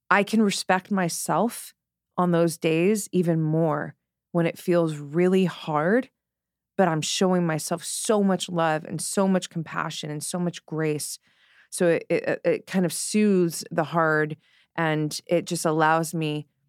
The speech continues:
to just take a breath and to keep it fucking moving, you know? And I always keep it moving forward, literally. So to kind of bring this all to a close, there's so much love. Um,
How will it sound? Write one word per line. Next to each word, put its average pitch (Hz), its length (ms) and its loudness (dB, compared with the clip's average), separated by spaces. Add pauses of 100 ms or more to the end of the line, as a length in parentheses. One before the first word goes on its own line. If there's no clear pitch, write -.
(260)
to 170 80 0
just 151 380 -2
take 170 240 -2
a 175 40 0
breath 147 520 -2
and 156 100 -8
to 151 60 -6
keep - 220 -8
it 170 80 -12
fucking 147 320 -8
moving, 131 360 -10 (280)
you 151 120 -8
know? 151 380 -6
And 139 120 -6
I - 120 -6
always 151 380 -2
keep 143 200 -12
it - 100 -12
moving 135 260 -12
forward, 92 440 -10 (220)
literally. 131 540 -4
So 143 440 -2 (1300)
to 175 100 -6
kind 165 260 -6
of 147 80 -6
bring 180 260 0
this 190 180 0
all 160 260 0
to - 160 -8
a 254 40 0
close, 160 760 -4 (360)
there's 180 160 -2
so 175 200 2
much 196 240 0
love. 160 540 0
Um, 151 540 -2